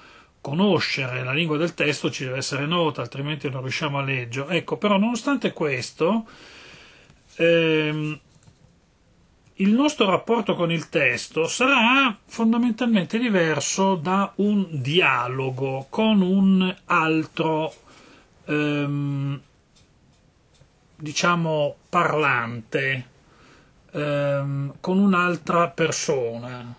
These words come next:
con un altro essere umano. Questa è la particolarità dei testi, secondo Figal, perché il rapporto che noi stabiliamo con loro non si può configurare esattamente come un dialogo.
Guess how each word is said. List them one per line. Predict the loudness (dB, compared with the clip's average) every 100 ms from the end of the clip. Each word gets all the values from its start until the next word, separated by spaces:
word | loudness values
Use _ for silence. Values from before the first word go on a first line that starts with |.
| -20 _
con | -8 -2
un | 0
altro | 0 -2 -2 -2 0
essere | -2 -2 0
umano. | 0 -2 -4 -6 -10 -14 -16 _
Questa | 0 0 0 -2
è | -2
la | -4
particolarità | -4 -6 -4 -6 -4 -4 -4 -6 -6
dei | -6 -12
testi, | -8 -8 -8 -12 -12 -12
secondo | -8 -8 -4 -4 -4 -6
Figal, | -8 -8 -8 -4 -2 0 -2 -6 _ _ _ _ _ _ _ _ _ _ _ -20 -20 -18 -18 -20 -20 -20 -20 -20 _
perché | -2 -2 2 2 4 2
il | 2 4 4 4
rapporto | 0 -2 0 2 2 -2
che | 2
noi | 2
stabiliamo | 2 -2 -2 -2 -2
con | 0 0 2
loro | 2 2 0
non | -2 -4
si | -4
può | 0 0
configurare | -2 -4 -2 0 0 0
esattamente | -2 -2 -2 -4 -4 -4
come | -4 -4
un | -4
dialogo. | 0 2 4 2 0 2 2 0